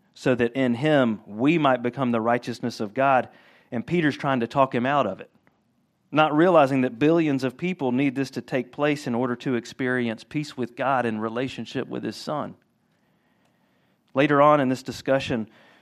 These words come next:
with his disciples, Jesus will tell them that it's good news that he's leaving.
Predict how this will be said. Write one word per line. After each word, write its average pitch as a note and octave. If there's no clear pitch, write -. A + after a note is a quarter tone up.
with C#3
his C#3+
disciples, C3
Jesus C3+
will A#2+
tell D3
them B2+
that A#2
it's C3+
good F3
news F#2+
that B2+
he's A2+
leaving. G2+